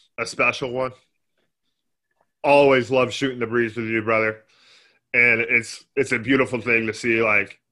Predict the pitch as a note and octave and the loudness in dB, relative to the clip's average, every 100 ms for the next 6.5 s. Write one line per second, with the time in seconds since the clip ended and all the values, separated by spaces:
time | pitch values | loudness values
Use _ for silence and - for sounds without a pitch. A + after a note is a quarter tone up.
0 | _ _ _ _ _ _ _ _ _ _ | _ _ _ _ _ _ _ _ _ _
1 | C3 B2 A2+ A2+ _ _ _ - C#3+ D#3+ | -2 2 2 0 _ _ _ -2 4 6
2 | C3+ - D#3+ E3+ C#3 B2 C#3 C#3+ B2 C3+ | 4 2 0 2 -2 2 4 2 2 0
3 | B2+ B2 C3 C3 B2+ B2 B2+ B2 A#2+ B2+ | 0 2 2 2 0 -2 -2 0 2 0
4 | C#3 C3 A#2 B2+ B2+ D3+ _ _ _ _ | -2 -6 -4 -2 -2 -4 _ _ _ _
5 | _ _ _ _ _ _ - C3 C3 C3 | _ _ _ _ _ _ -12 -4 -2 0
6 | C3+ B2+ B2 A#2+ | 2 2 2 0